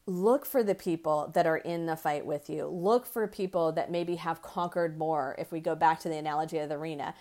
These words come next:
they've conquered more. They're further along than you in that aspect of life, right? Look to them, invest in mentors, invest if, before, if you don't have,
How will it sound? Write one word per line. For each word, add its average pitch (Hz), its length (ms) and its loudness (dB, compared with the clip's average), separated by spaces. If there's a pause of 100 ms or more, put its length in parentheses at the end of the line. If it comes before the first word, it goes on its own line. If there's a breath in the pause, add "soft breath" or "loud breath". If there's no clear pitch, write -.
(200 loud breath)
they've 180 200 4
conquered 185 460 0
more. 151 260 -2
They're 160 160 -2
further 208 680 0
along 170 600 0
than 165 280 0
you 160 340 0
in 160 240 -4
that 160 260 -2
aspect 160 480 -4
of 143 160 -4
life, 156 380 -2
right? 160 300 -6 (320 soft breath)
Look 208 340 0
to 208 120 0
them, 160 380 0
invest 170 640 0
in 196 180 -2
mentors, 151 640 -4
invest 175 400 2
if, 165 280 -2
before, 185 480 4
if 165 180 2
you 175 80 -2
don't 170 300 2
have, 165 280 2